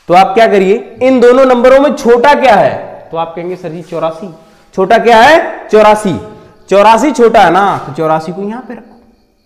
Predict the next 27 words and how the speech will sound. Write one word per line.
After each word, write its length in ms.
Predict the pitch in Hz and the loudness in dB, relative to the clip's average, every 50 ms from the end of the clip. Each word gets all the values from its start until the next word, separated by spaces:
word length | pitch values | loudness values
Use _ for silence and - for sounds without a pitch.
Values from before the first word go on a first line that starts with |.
| _ _ _ _ _ _ _ _ _ _ _ _ _ _ _ - | _ _ _ _ _ _ _ _ _ _ _ _ _ _ _ -16
जो 200 | 131 135 233 254 | -6 -4 -4 -2
बड़ा 260 | 196 226 240 262 277 | 0 2 4 4 4
नंबर 400 | 269 269 262 254 254 254 262 277 | 4 2 0 0 0 0 0 0
है 300 | 269 247 - - - - - - | 0 -2 -6 -10 -16 -20 -18 -20
इसको 300 | 165 - - - 143 - | -20 -20 -16 -12 -10 -10
ऐसे 240 | 156 170 - 190 175 | -10 -10 -12 -16 -18
लो, 160 | 165 - - _ _ _ _ - | -20 -20 -20 _ _ _ _ -20
एक 120 | 156 156 | -20 -20
सौ 140 | - _ 175 | -20 _ -20
बारह। 260 | 170 175 175 175 175 _ _ _ _ _ _ _ _ _ _ _ _ _ _ _ _ _ _ _ _ _ _ _ _ _ _ _ _ _ _ _ _ _ _ _ _ _ _ _ _ _ _ _ _ _ - | -20 -20 -20 -20 -20 _ _ _ _ _ _ _ _ _ _ _ _ _ _ _ _ _ _ _ _ _ _ _ _ _ _ _ _ _ _ _ _ _ _ _ _ _ _ _ _ _ _ _ _ _ -4
करो 240 | 208 220 233 240 | -2 -2 0 -2
भाई, 140 | 220 214 208 | -2 -6 -10
कितनी 520 | 233 - - - - - 214 - 233 233 233 | -12 -16 -18 -20 -12 -12 -8 -8 -8 -8 -6
बार 140 | 240 240 | -6 -8
भाग 200 | 220 220 226 226 | -8 -8 -10 -8
जाएगी? 560 | 190 233 226 233 240 294 339 - - - - _ | -8 -6 -6 -6 -8 -10 -14 -16 -20 -20 -16 _
आप 160 | 156 147 143 - | -14 -14 -14 -14
कहेंगे, 200 | 139 120 113 110 | -16 -16 -16 -16
"सर 100 | 117 117 | -18 -18
जी, 180 | 120 120 131 | -16 -14 -12
एक 200 | 170 208 - 214 | -12 -12 -12 -16
बार।" 100 | 220 - - _ _ _ _ _ _ _ _ _ _ _ _ _ 156 | -20 -20 -20 _ _ _ _ _ _ _ _ _ _ _ _ _ -14
लो, 240 | 170 196 208 190 - | -14 -14 -16 -14 -16
एक 140 | 139 127 123 | -16 -14 -14
बार 140 | 117 117 117 | -14 -14 -14
लगा 240 | 117 120 143 170 180 | -16 -16 -16 -16 -18
लो। 180 | 170 165 - | -18 -20 -20